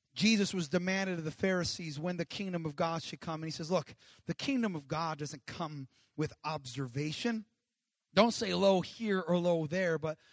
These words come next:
behold, the kingdom of God is within you. You feel without hope, but it's within reach. What you're after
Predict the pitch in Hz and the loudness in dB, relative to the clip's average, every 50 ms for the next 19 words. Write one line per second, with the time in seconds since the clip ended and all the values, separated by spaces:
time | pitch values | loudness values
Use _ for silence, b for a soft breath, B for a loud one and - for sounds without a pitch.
0 | b b b 180 165 151 202 202 185 160 156 - - - - 214 196 180 170 165 | b b b -4 -2 2 2 2 2 2 -2 -8 -8 -10 -8 -6 -4 -4 -2 -2
1 | 160 143 135 165 165 170 160 156 147 135 110 - _ _ _ _ _ _ _ _ | -2 -2 -2 -2 -2 -2 -2 -4 -6 -6 -8 -12 _ _ _ _ _ _ _ _
2 | _ _ _ _ _ _ _ _ - 143 135 135 143 139 - 208 208 202 165 131 | _ _ _ _ _ _ _ _ -8 -8 -6 -4 -4 -2 0 0 0 0 -2 -8
3 | 113 98 - - _ _ _ _ _ _ _ _ _ _ _ _ _ _ _ _ | -14 -16 -20 -20 _ _ _ _ _ _ _ _ _ _ _ _ _ _ _ _
4 | _ _ _ - 165 170 - - - 226 220 202 185 165 170 160 - 170 160 165 | _ _ _ -4 -4 -4 -4 -4 -2 0 2 2 2 2 -2 -4 -2 -2 -2 -2
5 | 151 - 156 - 175 175 156 - - - - - _ _ _ _ _ _ _ _ | -2 -4 -4 -2 0 0 0 0 -6 -16 -20 -20 _ _ _ _ _ _ _ _
6 | _ _ _ _ _ _ _ _ _ _ _ _ _ _ _ _ _ _ - 143 | _ _ _ _ _ _ _ _ _ _ _ _ _ _ _ _ _ _ -6 -6
7 | 180 - - 254 233 214 220 214 180 165 156 131 104 - - - - - _ _ | -6 -6 -4 -6 -6 -6 -6 -6 -4 -4 -4 -6 -6 -10 -14 -14 -16 -16 _ _
8 | _ _ _ _ _ _ _ _ _ _ _ _ _ _ _ _ _ _ _ _ | _ _ _ _ _ _ _ _ _ _ _ _ _ _ _ _ _ _ _ _
9 | _ _ _ _ _ _ _ _ _ _ _ - 139 180 220 233 196 202 202 190 | _ _ _ _ _ _ _ _ _ _ _ -2 0 0 2 2 2 2 2 2
10 | 165 175 165 - - - - 131 120 107 | 0 -6 -6 -6 -8 -10 -8 -8 -8 -8